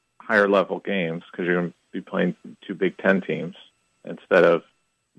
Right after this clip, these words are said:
two bad teams. Um, and you look at the schedule this year, they've, Fran really only controls, uh, four games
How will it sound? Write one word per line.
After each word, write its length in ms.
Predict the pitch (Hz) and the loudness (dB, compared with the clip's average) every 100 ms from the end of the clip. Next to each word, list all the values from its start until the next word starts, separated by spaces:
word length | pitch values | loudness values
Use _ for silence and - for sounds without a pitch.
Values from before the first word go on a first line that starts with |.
| _ - | _ -8
two 360 | 98 90 90 - - | -2 0 0 -4 2
bad 300 | 98 113 - | 2 2 -4
teams. 300 | 69 - _ _ _ _ _ _ _ _ _ | -18 -20 _ _ _ _ _ _ _ _ _
Um, 560 | 104 101 98 98 98 90 _ | 0 2 2 2 -2 -8 _
and 480 | 131 143 131 123 113 _ _ _ _ _ _ _ _ | 2 2 2 -2 -8 _ _ _ _ _ _ _ _
you 260 | 135 185 285 | 2 4 4
look 100 | 135 | 4
at 60 | |
the 120 | 104 - | 0 -2
schedule 400 | - 143 123 104 | 0 0 2 2
this 160 | 104 165 - | 2 0 0
year, 400 | 95 87 85 87 _ _ _ _ _ _ _ _ _ | 2 2 0 -6 _ _ _ _ _ _ _ _ _
they've, 340 | - 151 202 117 _ _ - 113 - _ | 0 2 2 0 _ _ -16 -14 -14 _
Fran 560 | 139 180 185 104 95 101 | 0 2 2 0 -2 2
really 480 | 117 165 135 113 - | 4 6 4 0 0
only 300 | 113 117 107 | 0 2 0
controls, 720 | - 95 113 101 85 73 - _ _ _ _ _ _ _ _ _ _ 101 | -4 -2 4 4 4 0 -4 _ _ _ _ _ _ _ _ _ _ -6
uh, 420 | 95 90 87 80 - _ _ _ _ _ | -2 0 0 -2 -4 _ _ _ _ _
four 200 | 113 85 | 0 2
games 280 | 90 73 | 2 0